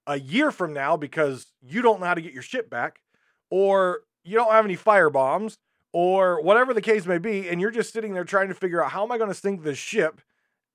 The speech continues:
And I'm just gonna kill them over and over and over again. Or even worse, "I just want to kill people, and so I'm just going to get on their ship and lock them down." That's, that's the toxic, inappropriate way of, of doing this.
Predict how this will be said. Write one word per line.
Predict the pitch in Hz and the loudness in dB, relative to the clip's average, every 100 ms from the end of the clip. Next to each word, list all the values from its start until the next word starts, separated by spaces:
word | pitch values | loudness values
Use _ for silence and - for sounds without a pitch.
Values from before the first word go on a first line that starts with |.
| _ _ _ | _ _ _
And | 165 190 | 0 2
I'm | 214 | 2
just | 196 | 2
gonna | 226 | 0
kill | - 240 214 | 2 4 4
them | 180 | 6
over | 160 160 147 | 4 4 2
and | 143 | 2
over | 131 | 0
and | 135 | 0
over | 147 135 | 0 0
again. | 110 107 | -6 -8
Or | - 269 233 - | 4 10 10 8
even | 226 208 175 | 0 -4 2
worse, | 214 214 190 - _ _ _ | 6 6 6 -2 _ _ _
"I | 180 233 254 | 2 2 4
just | 208 214 | 2 0
want | 175 196 175 | 2 0 0
to | |
kill | - 214 143 | 0 0 0
people, | 135 113 107 113 _ - | -6 -12 -16 -20 _ -12
and | 147 | -8
so | 170 170 | -2 2
I'm | 180 | 2
just | 214 165 | 0 -4
going | 196 175 | -4 -4
to | |
get | 160 | -2
on | 190 175 | 0 0
their | 156 | -6
ship | 151 147 | -6 -8
and | 135 | -6
lock | 131 123 | -6 -6
them | 127 | -10
down." | 120 | -12
That's, | 135 240 - - | -6 -6 -6 -14
that's | 165 220 240 | -8 -8 -8
the | - 185 | -8 -8
toxic, | 139 - 180 175 - - 190 180 _ _ _ _ - | -8 -10 -4 -4 -4 -8 -10 -10 _ _ _ _ -6
inappropriate | 202 180 - 196 196 151 143 120 | -2 -2 0 0 0 -4 -10 -10
way | 117 110 80 - _ _ - | -10 -10 -10 -20 _ _ -2
of, | 147 135 123 | 2 4 2
of | 123 127 | -2 -4
doing | 123 160 139 | 0 0 -2
this. | 110 87 | -10 -20